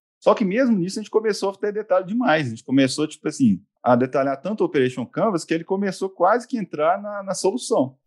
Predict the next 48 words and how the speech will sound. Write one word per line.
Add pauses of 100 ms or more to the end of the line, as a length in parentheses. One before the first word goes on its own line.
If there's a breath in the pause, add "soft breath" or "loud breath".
(160)
Então,
assim,
eu
via
claramente,
às
vezes,
observando
alguns
times,
que
o
time
ficava
meio
com
birra
daquele
negócio.
Eu
falava
assim,
pô,
mas (260)
aqui
eu
faço
um
pouco
diferente,
aí
eu
tenho
que... (160)
Então,
assim, (260)
uma
lição, (120)
né,
entrando
nas
lições
do
certo
e
errado, (320)
é
sempre,